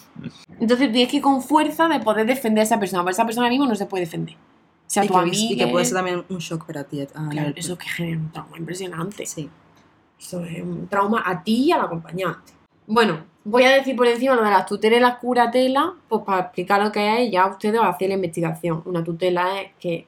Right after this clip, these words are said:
Speaker 1: se recaba como tu, como el derecho sobre esa persona.
Speaker 2: Sí,
Speaker 1: O sea,
Speaker 2: básicamente vuelves a título legal, vuelves a ser menor de edad. Eh, tienes todos tus ingresos, no los puedes controlar tú.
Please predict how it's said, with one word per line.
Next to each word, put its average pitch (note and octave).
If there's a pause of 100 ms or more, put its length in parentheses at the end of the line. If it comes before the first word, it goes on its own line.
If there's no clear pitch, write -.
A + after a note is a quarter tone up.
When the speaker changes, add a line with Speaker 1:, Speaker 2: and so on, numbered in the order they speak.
Speaker 1:
se -
recaba F3
como F3+
tu, E3 (960)
como G3+
el F#3+
derecho F#3
sobre G3+
esa F#3
persona. F3+ (440)
Speaker 2:
Sí, - (220)
Speaker 1:
O -
sea, F3+
Speaker 2:
básicamente F#3+
vuelves F3
a E3
título E3+
legal, E3+
vuelves E3+
a E3
ser E3+
menor D3+
de C#3+
edad. C#3 (180)
Eh, D#3
tienes D#3+ (100)
todos D#3+
tus E3
ingresos, D#3+
no D#3+
los D#3
puedes D#3+
controlar D#3
tú. A#3+